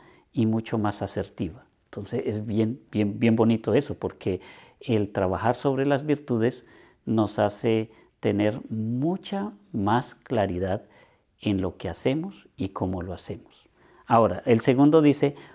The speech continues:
ordena nuestras pasiones. En realidad nuestra vida la vivimos por medio de las pasiones, o sea, lo, lo que nos apasiona nos impulsa,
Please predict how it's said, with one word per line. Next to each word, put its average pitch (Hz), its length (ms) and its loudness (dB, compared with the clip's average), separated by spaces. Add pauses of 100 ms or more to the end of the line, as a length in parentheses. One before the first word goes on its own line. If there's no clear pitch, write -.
(120)
ordena 139 560 6
nuestras 127 540 -2
pasiones. - 760 -4 (800)
En 151 160 6
realidad 196 300 4
nuestra 247 340 2
vida 170 280 4
la 151 120 4
vivimos 139 720 2 (580)
por 113 220 2
medio 147 320 4
de 139 100 2
las 107 200 -4
pasiones, 98 640 -2
o 117 60 -14
sea, 110 280 2 (400)
lo, 113 640 -2 (200)
lo 113 240 -2
que 113 120 -2
nos 104 200 -4
apasiona 123 640 -4
nos 131 200 -4
impulsa, - 680 -4